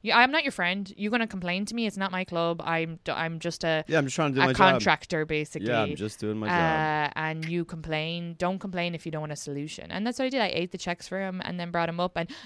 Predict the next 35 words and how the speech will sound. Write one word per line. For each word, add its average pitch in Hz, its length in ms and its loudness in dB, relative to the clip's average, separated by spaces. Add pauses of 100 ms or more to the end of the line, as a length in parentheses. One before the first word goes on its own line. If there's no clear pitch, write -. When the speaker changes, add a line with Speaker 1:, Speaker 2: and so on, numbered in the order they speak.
Speaker 1:
in 202 120 -6
fairness, 233 300 2
as 196 100 0
he 185 80 0
was 170 100 0
going 175 140 -4
off, 175 240 0
he's 165 100 -10
like, 160 160 -6
"Oh, 160 80 -2
thank 151 180 -8
you 156 60 -10
so 151 100 -10
much." 151 300 -6 (380)
Um, 160 420 -2
but 165 140 -2
it 165 80 0
was 165 180 -2
just 170 220 -8
like, 156 360 -8 (200)
"What 202 260 2
is 220 140 -2
going 156 240 -2
on 160 180 -2
here? 143 140 2
Speaker 2:
Yeah, 175 100 8
Speaker 1:
What 175 80 8
Speaker 2:
yeah, - 80 8
Speaker 1:
is, 185 160 4
what 123 60 6
do - 60 6
you 120 80 6
Speaker 2:
totally. 82 200 2
Speaker 1:
do?" 190 100 -6
Also, 302 380 2